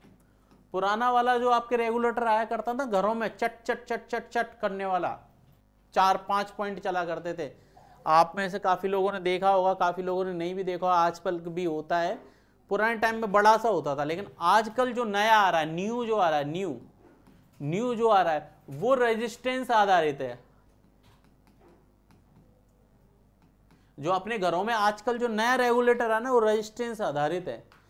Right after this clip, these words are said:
रेजिस्टेंस आधारित है। रेजिस्टेंस को कम या ज़्यादा करके भी करा जा सकता है, है ना कि नहीं? लेकिन ये विद्युत धारा की खपत ज़्यादा कर देता है, पुराना वाला खपत नहीं करता था, खपत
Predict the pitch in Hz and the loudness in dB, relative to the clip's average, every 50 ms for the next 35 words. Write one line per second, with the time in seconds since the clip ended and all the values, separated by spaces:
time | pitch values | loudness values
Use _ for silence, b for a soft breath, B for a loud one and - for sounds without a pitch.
0 | b b b b _ 131 131 151 170 180 202 190 196 220 220 214 202 208 196 170 | b b b b _ -4 -2 -2 0 0 -4 -6 -2 -4 -4 -4 -2 -2 0 0
1 | 151 147 143 139 131 127 135 127 131 147 170 190 196 196 - - 220 226 214 - | 0 0 0 -2 -2 -4 -6 -4 -2 0 2 2 0 0 -2 -2 -2 -2 -2 -8
2 | 233 214 - 220 220 214 208 214 214 214 190 202 190 185 196 185 - 190 180 - | -10 -4 0 0 0 0 -2 -4 -4 -2 0 -2 0 0 -2 -4 -4 -6 -6 -4
3 | 185 180 185 185 185 160 139 135 127 120 117 117 120 120 - _ - 117 107 - | -6 -6 -6 -4 -4 -4 -4 -4 -4 -6 -10 -10 -12 -14 -18 _ -14 -14 -14 -14
4 | - B B B B B B B B - 156 190 247 269 269 254 233 175 143 B | -16 B B B B B B B B -8 -6 -6 -4 -4 -4 -6 -6 -8 -10 B
5 | B B B B - 147 151 185 190 190 233 220 226 226 226 220 - - 147 143 | B B B B -8 -4 -2 -2 -2 -2 -4 -2 0 0 0 0 -2 -8 -6 -6
6 | 151 156 190 208 175 165 156 151 156 165 196 214 208 - - 160 - - 214 - | -4 -2 -4 -2 0 2 2 2 2 0 -2 -2 -6 -8 -16 -6 0 0 0 0
7 | 190 160 151 139 131 131 131 120 131 123 120 113 117 110 - - 117 113 110 - | 0 -4 -4 -6 -4 -6 -6 -6 -8 -10 -10 -10 -12 -12 -12 -10 -10 -10 -12 -12
8 | _ - 170 160 160 165 175 180 175 180 180 180 180 180 147 135 - 156 151 175 | _ -6 -2 0 0 0 0 -2 -4 -4 -4 -4 -6 -8 -12 -6 -6 -6 -6 -4
9 | 165 190 196 180 165 123 - - 117 117 - 113 117 - _ _ - 131 127 - | -8 -8 -8 -8 -10 -10 -10 -10 -12 -10 -10 -12 -14 -14 _ _ -10 -10 -4 -2
10 | 170 190 196 - - | -2 -2 -2 -6 -18